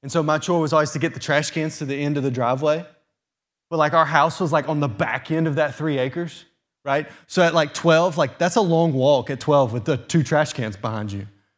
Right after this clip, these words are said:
right? So it was always a battle with me and my parents. So finally, Dad was like, "I am Dad, and you're gonna do this, or you know what the punishment's gonna be."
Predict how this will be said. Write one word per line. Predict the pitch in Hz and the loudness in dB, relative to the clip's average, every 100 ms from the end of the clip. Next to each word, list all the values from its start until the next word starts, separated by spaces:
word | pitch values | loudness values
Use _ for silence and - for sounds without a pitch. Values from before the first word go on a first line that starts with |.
| _ _ | _ _
right? | 131 151 - - _ _ - | -2 -2 -4 -16 _ _ 0
So | 226 | 4
it | |
was | 220 220 | 4 2
always | - 185 214 214 | 2 4 6 4
a | 185 | 2
battle | 190 208 196 | 0 2 2
with | 180 | 2
me | 165 | 2
and | 160 | 0
my | 147 | -2
parents. | 135 147 117 113 | -4 -4 -4 -2
So | 165 | 0
finally, | 160 196 220 185 | 0 0 0 -2
Dad | 131 175 185 | 0 0 0
was | 170 147 | -2 -2
like, | 156 135 - _ _ _ _ | 0 -2 -6 _ _ _ _
"I | 143 165 | -2 0
am | 214 | 2
Dad, | 175 160 170 170 | 2 2 2 0
and | 151 139 | -2 0
you're | 160 | 2
gonna | 175 170 | 2 0
do | 131 151 | 0 -2
this, | 131 127 | -2 -4
or | 151 | -4
you | 143 151 | -4 0
know | 156 156 | 2 2
what | 147 | 0
the | 147 | -4
punishment's | 156 135 - 123 - | -6 -6 -8 -12 -12
gonna | 113 | -14
be." | 107 95 | -14 -16